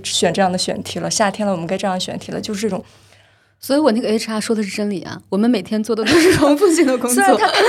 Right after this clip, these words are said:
Speaker 1: 起来像创新型的，就是每周也有选题，然后又要让你创意、创意干嘛，但其实是在一个范围内的创意，它不是那种天马行空的。当时最主要的就是也是那个疫情来了嘛，然后那个，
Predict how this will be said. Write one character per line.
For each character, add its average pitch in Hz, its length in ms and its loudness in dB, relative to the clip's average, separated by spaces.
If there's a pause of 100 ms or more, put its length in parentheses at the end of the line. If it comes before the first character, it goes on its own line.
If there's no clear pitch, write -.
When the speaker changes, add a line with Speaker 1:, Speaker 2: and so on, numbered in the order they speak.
(180)
Speaker 1:
起 233 80 2
来 185 160 6
像 208 380 -4
创 208 260 -4
新 202 220 -2
型 170 220 -10
的， - 140 -2
就 - 100 -6
是 208 80 -2
每 180 120 -4
周 190 160 -4
也 185 60 -2
有 185 100 -2
选 - 240 -4 (100)
题， - 200 -10
然 185 160 -2
后 196 80 0
又 202 60 0
要 202 120 2
让 185 240 0
你 170 140 -8
创 185 260 0
意、 180 140 -2
创 175 260 -4
意 170 140 -8
干 185 180 0
嘛， - 140 -6 (220)
但 269 180 2
其 - 160 0
实 214 80 -2
是 226 80 -4
在 220 160 0
一 175 140 -4
个 185 240 0
范 262 360 -2
围 165 100 -2
内 170 140 -4
的 - 120 -4
创 - 260 -8
意， - 80 -10
它 220 100 -6
不 202 140 -6
是 247 80 -2
那 247 100 2
种 190 140 -2
天 226 180 -4
马 196 140 -4
行 196 180 -12
空 190 240 -8
的。 185 140 -4 (420)
当 240 220 -2
时 185 260 -2 (140)
最 254 180 -4
主 185 120 -6
要 180 120 0
的 180 120 -6
就 190 100 -10
是 180 160 -8
也 165 160 -8
是 - 240 -4
那 196 140 2
个 175 80 -2
疫 226 120 -2
情 180 240 -6
来 175 200 -2
了 180 100 -2
嘛， 180 180 -4
然 - 160 -8
后 185 200 -10
那 185 160 -10
个， 175 260 -6